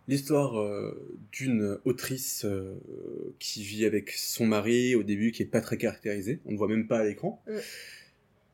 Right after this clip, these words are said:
Speaker 1: et leur fils, euh, qui a perdu la vue, en tout cas en partie.
Speaker 2: Il est malvoyant.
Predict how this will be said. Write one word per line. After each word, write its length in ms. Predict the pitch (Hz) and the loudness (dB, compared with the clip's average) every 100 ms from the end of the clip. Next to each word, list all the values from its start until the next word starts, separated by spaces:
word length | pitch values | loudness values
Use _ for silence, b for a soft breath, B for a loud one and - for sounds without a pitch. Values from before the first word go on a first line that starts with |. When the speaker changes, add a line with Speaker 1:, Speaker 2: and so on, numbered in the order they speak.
| _ 160 | _ 8
Speaker 1:
et 80 | |
leur 180 | 147 139 | 10 8
fils, 420 | - 165 180 - 123 | 2 -4 -2 2 2
euh, 60 | |
qui 280 | 113 - 123 | 2 2 4
a 80 | 110 | 4
perdu 320 | - 113 110 | 6 6 6
la 100 | 95 | 2
vue, 240 | 98 - _ _ - | 0 -8 _ _ -6
en 140 | 104 | -6
tout 120 | - | -2
cas 80 | 113 | 0
en 60 | 98 | 0
partie. 300 | - - 160 _ | -4 -12 -20 _
Speaker 2:
Il 100 | 220 220 | -10 -6
est 120 | 208 | -4
malvoyant. 480 | 214 220 208 190 | -4 -4 -4 -6